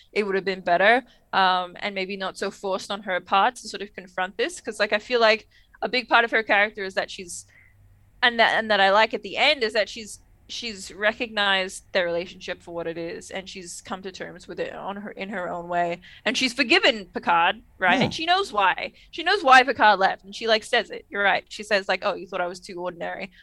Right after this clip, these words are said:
Speaker 1: or you thought you would become too ordinary by staying
Speaker 2: Yeah.
Speaker 1: with me."
Speaker 2: I think it's
Speaker 1: But
Speaker 2: very, she's
Speaker 1: she's
Speaker 2: very aware that she doesn't, he never thought he, she, he, she was ordinary.
Speaker 1: Yes. Yes. No, wait.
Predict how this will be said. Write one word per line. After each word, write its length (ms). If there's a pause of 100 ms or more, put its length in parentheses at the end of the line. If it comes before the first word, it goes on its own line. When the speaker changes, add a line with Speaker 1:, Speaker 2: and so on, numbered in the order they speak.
Speaker 1:
or 80
you 80
thought 140
you 80
would 100
become 260
too 160
ordinary 360
by 100
staying 300
Speaker 2:
Yeah. 40
Speaker 1:
with 140
me." 240 (100)
Speaker 2:
I 100
think 140
it's 80
Speaker 1:
But 60
Speaker 2:
very, 160
she's 80
Speaker 1:
she's 220
Speaker 2:
very 180
aware 360
that 120
she 160
doesn't, 380
he 100
never 220
thought 320
he, 100
she, 180
he, 240
she 200
was 160
ordinary. 380 (760)
Speaker 1:
Yes. 600 (360)
Yes. 520 (160)
No, 200
wait. 260